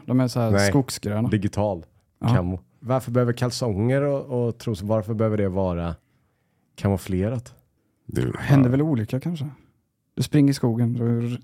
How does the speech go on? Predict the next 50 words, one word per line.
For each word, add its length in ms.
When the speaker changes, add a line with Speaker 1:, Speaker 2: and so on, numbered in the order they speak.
Speaker 1:
har 120
en 60
gren 300
som 100
rispar 280
upp 160
hela 200
tröjan, 340
jag 120
vet 80
inte. 140
Speaker 2:
Ja, 160
Speaker 1:
Och 100
så 60
Speaker 2:
ja. 40
Speaker 1:
blir 140
du 240
barklädd. 1040
Speaker 2:
Och 80
då, 240
va, 180
ah, 180
jag 100
ser 220
dem 80
inte. 140
Jag 80
ser 120
bara 100
två 120
ben. 440
Speaker 1:
Ja. 180
Speaker 3:
<laughs> 1600
Jag 140
tror 120
kommando 440
är 100
en, 80
alltså 240
en 60
kommando 420
så 100
låter 380
väl 100
en 100
sån 160
som, 280
han 160
är 80
ensam. 440